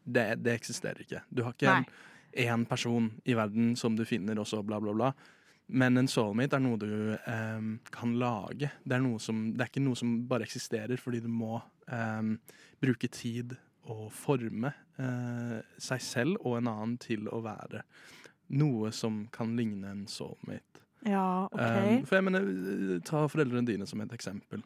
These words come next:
Speaker 1: De er to
Speaker 2: Mm.
Speaker 1: randoms som fant hverandre. Og de, de virker jo som de er bra.
Speaker 2: Ja.
Speaker 1: Ja. Og de utfyller hverandre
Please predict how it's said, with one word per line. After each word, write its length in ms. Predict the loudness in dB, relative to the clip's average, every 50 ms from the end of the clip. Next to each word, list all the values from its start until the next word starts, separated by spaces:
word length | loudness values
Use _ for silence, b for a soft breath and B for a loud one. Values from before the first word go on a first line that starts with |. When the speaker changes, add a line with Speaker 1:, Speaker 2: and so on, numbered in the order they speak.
| -10
Speaker 1:
De 180 | 4 8 10 10
er 100 | 10 10
to 140 | 8 6 4
Speaker 2:
Mm. 80 | 4 4
Speaker 1:
randoms 540 | 2 0 -2 -2 -2 -2 -2 -2 -4 -10 -16
som 220 | -10 -6 -6 -4
fant 160 | -4 -4 -6 -6
hverandre. 320 | -6 -6 -4 -4 -6 -8 -8 b b b b b b b b b b b b _ _ _ _ -8
Og 540 | -4 -2 0 0 0 0 0 0 0 -2 -2 -4 -4 -2
de, 160 | 0 2 2 4 2 2 2 0 -2
de 260 | -4 -2 0 2 2
virker 320 | 4 2 0 0 0 -2 -2
jo 40 | 0
som 220 | 0 0 0 2 2
de 180 | 2 2 2
er 140 | 2 0 -2
bra. 320 | -2 -2 2 4 4 4 2 b b b b b -4
Speaker 2:
Ja. 280 | 0 2 2 2 0 -2 -2
Speaker 1:
Ja. 220 | 0 2 2 2 2 0 _ _ _ _ _ _ _ _ 0
Og 140 | 2 2
de 80 | 4 4
utfyller 420 | 4 2 0 0 0 -2 0 2 2
hverandre 380 | 2 2 2 2 2 2 2